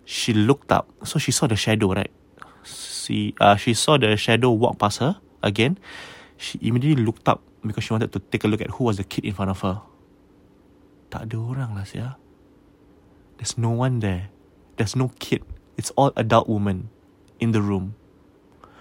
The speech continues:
So she stood up and she scanned the room. She said,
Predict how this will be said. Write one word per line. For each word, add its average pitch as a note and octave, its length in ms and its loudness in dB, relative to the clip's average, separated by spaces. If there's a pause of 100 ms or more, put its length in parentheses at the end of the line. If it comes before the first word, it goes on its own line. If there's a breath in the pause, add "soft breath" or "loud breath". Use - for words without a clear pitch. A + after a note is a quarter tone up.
(920 loud breath)
So - 160 2
she C#3 160 4
stood E3 260 4
up G2 220 6 (400)
and - 80 0
she D3+ 100 2
scanned F3 400 4
the A2+ 80 6
room. G#2+ 160 2
She G#2+ 80 -6
said, E3+ 220 0